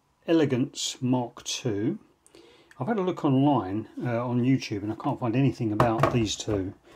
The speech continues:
And this one, so I've never heard of Harvard, Harvard before. Um, I've heard of Sanyo, but this, this is a lighter one, uh, and I, and I'm guessing that this one is,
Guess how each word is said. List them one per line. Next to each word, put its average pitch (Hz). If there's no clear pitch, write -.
And 120
this 160
one, 110
so -
I've 135
never 202
heard 180
of 139
Harvard, 113
Harvard 104
before. 110
Um, 120
I've 113
heard 147
of 95
Sanyo, 104
but 131
this, 139
this 135
is 120
a 123
lighter 123
one, 101
uh, 113
and 113
I, 170
and 131
I'm 127
guessing 147
that 131
this 160
one 135
is, 120